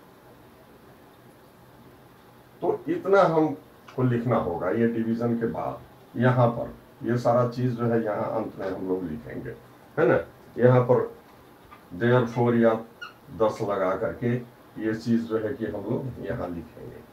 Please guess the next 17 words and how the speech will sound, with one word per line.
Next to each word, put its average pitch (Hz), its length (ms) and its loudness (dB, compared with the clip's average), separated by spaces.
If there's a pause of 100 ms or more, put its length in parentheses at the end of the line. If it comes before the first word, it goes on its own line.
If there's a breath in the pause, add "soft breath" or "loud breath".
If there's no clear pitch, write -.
(360)
ठीक 170 200 2
है, 196 140 8 (960)
Clear 175 320 10
है, 185 240 6 (720)
समझ 151 200 8
गए? 170 220 6 (320)
अब - 280 2
अगले 208 320 12
session 175 360 6
में 160 120 4
हम 147 260 2
लोग 143 180 -2
जो 143 100 0
है 139 160 4
कि 143 200 -2 (500)
third 135 320 4
and 123 180 4